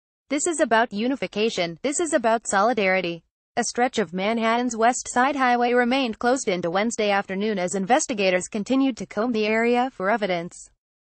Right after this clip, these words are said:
Police officials said Mister Saipov had planned the attack for weeks and rented a truck from a Home Depot in Passaic, N J, at two oh five P M on Tuesday. Just less than an hour later,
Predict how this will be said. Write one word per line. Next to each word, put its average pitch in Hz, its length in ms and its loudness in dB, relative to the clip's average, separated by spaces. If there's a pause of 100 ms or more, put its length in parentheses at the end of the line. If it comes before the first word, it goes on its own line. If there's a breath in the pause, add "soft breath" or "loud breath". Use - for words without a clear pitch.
(200)
Police 294 320 -4
officials 226 520 -2
said 240 200 0
Mister 240 400 0
Saipov 240 540 -2
had 294 200 -2
planned 220 340 0
the 175 140 -2
attack 208 420 -2
for 247 160 -2
weeks 226 380 -4
and 165 140 -6
rented 202 260 -2
a 208 80 0
truck 180 300 0
from 196 160 -2
a 214 80 2
Home 208 160 0
Depot 233 360 -2
in 254 200 0
Passaic, 247 580 0
N 233 180 0
J, 220 360 0
at 160 120 -6
two 214 200 0
oh 185 100 2
five 180 380 -2
P 214 340 -2
M 175 320 0
on 190 220 0
Tuesday. 165 540 -4 (680)
Just 277 240 0
less 254 260 4
than 214 160 2
an 175 120 0
hour 226 280 4
later, 214 440 2